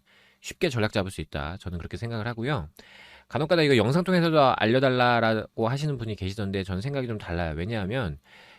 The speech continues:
좋은 정보와 주요 정보는 여러분들 우리끼리만 알아야죠. 당연한 거 아니겠습니까? 그쵸?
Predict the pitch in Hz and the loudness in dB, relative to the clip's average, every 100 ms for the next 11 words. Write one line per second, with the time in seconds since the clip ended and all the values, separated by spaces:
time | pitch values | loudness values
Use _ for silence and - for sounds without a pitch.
0 | _ - 151 147 127 95 87 82 78 - | _ 6 8 8 6 4 2 0 -2 6
1 | 165 156 95 85 87 76 82 85 80 127 | 6 8 2 0 -2 -2 -6 -6 -4 -2
2 | 208 214 180 127 85 78 71 71 76 - | -2 -2 2 2 0 -2 -6 -10 -18 -14
3 | 95 120 117 87 78 90 85 85 104 - | -8 -8 -6 -6 -8 -10 -10 -10 -12 -10
4 | - | -12